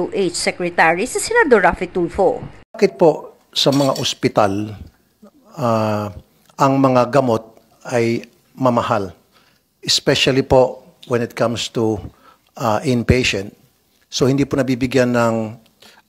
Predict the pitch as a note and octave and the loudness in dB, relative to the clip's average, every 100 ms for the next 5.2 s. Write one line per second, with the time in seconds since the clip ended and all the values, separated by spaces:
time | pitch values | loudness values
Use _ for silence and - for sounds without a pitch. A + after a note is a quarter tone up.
0 | _ _ - C#3 - - A2 G#2 - - | _ _ 0 2 2 0 -2 -6 -14 -12
1 | A#2 B2 - C3 G#2 G2 A#2 G2+ - A#2 | -8 -6 -6 -6 -8 -8 -10 -8 -6 -4
2 | B2 A2+ A#2+ A#2+ A#2+ - - C3+ A#2+ A2 | -4 -6 -6 -2 -2 -2 -2 -2 0 -2
3 | - _ _ _ _ C#3 C#3+ C3+ A#2 B2 | -4 _ _ _ _ 0 2 4 2 -2
4 | B2 A2+ A2+ A2 G#2 - G2+ G#2 G#2 A2+ | -4 -4 -4 -6 -10 -10 -10 -10 -8 -4
5 | A2+ | -4